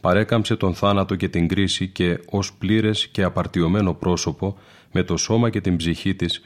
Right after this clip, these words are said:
κατοικεί ήδη από τώρα στην δόξα του μέλλοντος αιώνος. Σ' αυτό είναι όντως μοναδική. Κανένα άλλο κτιστό πρόσωπο δεν πρόλαβε τα έσχατα με τέτοιο τρόπο.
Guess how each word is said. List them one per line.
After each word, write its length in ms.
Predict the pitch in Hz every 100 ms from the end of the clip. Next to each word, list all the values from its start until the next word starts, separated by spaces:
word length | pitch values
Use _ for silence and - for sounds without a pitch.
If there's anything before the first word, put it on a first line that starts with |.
| - - -
κατοικεί 600 | - 87 85 - 110 110
ήδη 200 | 110 107
από 220 | 104 104
τώρα 360 | 95 117 110 113
στην 240 | - 92
δόξα 300 | 87 104 -
του 100 | 95
μέλλοντος 520 | 90 92 92 87 85 87
αιώνος. 460 | 82 76 73 - - - - -
Σ' 140 | - 87
αυτό 440 | 80 - 113 -
είναι 300 | - 101 104 -
όντως 360 | 104 107 107 98
μοναδική. 640 | 95 92 85 - 80 69 - _ - _ -
Κανένα 520 | 85 90 110 120 120
άλλο 200 | 113 107
κτιστό 420 | - 90 - 98
πρόσωπο 680 | - 104 92 82 76 95 - -
δεν 240 | 90 95
πρόλαβε 440 | 95 98 101 90 87
τα 120 | 85
έσχατα 400 | 85 - 90 85
με 120 | 80
τέτοιο 300 | 87 82 85
τρόπο. 380 | 80 78 73